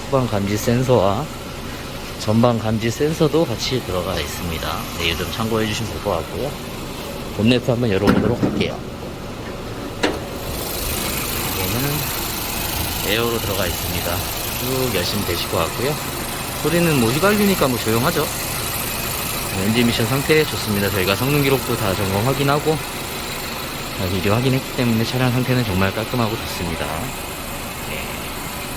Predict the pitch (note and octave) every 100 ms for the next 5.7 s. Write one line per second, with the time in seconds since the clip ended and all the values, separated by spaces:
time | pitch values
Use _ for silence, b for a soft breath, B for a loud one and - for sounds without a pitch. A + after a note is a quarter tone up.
0 | - - - - - - - C#3+ - -
1 | - - - - - - - - - -
2 | - - - - - - - - - -
3 | - - - - - A#2 A#2+ A2 G#2 -
4 | - - - G#2 - C3+ C#3 C3+ C3 B2+
5 | A#2 A#2 G2+ A2 B2 D3+ E3